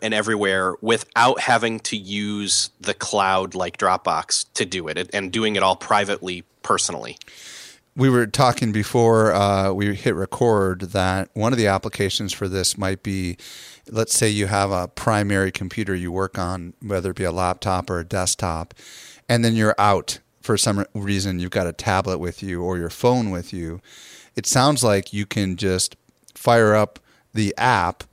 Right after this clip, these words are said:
Speaker 2: on your mobile device, and then with the click of a button, you will see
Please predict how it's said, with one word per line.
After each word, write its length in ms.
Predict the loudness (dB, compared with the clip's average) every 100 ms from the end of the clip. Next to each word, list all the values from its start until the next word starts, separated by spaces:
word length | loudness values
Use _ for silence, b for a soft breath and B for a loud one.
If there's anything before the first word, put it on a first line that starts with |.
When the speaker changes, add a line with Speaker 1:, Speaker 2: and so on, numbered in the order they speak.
| _ _ 0
Speaker 2:
on 360 | 2 2 2
your 360 | 0 0 0 -4
mobile 400 | -2 4 6 6
device, 500 | 2 0 0 0 -2
and 260 | -4 -4 -2
then 200 | -2 -2
with 100 | -6
the 80 | -6
click 240 | -4 -2
of 80 | -2
a 80 | -2
button, 400 | 0 0 0 -4
you 140 | -2
will 140 | -2 -2
see 460 | -2 -4 -4 -6